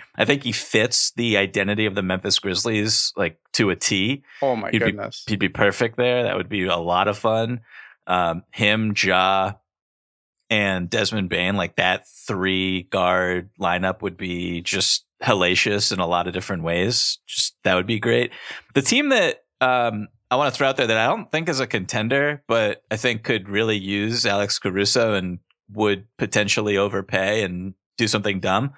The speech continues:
Speaker 1: is the
Speaker 2: <laughs>
Speaker 1: Dallas Mavericks.
Speaker 2: Mm-hmm.
Speaker 1: Um, I don't, I feel like if you just had him on the floor, um, with Luka, like, I don't, I,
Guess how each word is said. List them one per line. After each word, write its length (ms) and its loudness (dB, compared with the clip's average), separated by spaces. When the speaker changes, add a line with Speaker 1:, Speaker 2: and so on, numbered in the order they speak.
Speaker 1:
is 320 4
the 100 8
Speaker 2:
<laughs> 40 8
Speaker 1:
Dallas 340 2
Mavericks. 600 0
Speaker 2:
Mm-hmm. 240 4
Speaker 1:
Um, 280 -4
I 100 4
don't, 300 0
I 60 4
feel 200 4
like 200 2
if 140 -4
you 100 -2
just 220 -2
had 240 2
him 180 0
on 140 0
the 100 0
floor, 800 -2
um, 440 0
with 240 -2
Luka, 340 0
like, 240 2
I 60 4
don't, 200 0
I, 80 -4